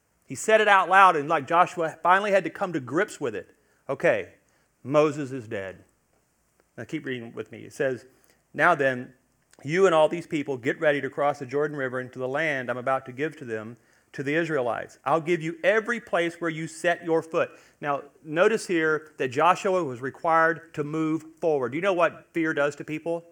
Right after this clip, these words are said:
It cripples us. It, it, it causes you to stop taking risk.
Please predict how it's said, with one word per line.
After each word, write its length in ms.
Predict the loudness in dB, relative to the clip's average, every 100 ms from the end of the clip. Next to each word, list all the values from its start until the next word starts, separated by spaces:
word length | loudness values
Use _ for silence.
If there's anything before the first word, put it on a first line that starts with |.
| _ _
It 100 | -14
cripples 420 | 0 0 2 -2
us. 340 | -2 -6 -8 _ _ _ _ _ _ _ _ _ _ _ _ -12
It, 120 | -10
it, 340 | -10 -8 -8
it 60 | -6
causes 380 | 4 4 4 -2
you 100 | -6
to 60 |
stop 320 | 0 4 4
taking 380 | 2 -4 -4 -4
risk. 360 | -2 -2 -4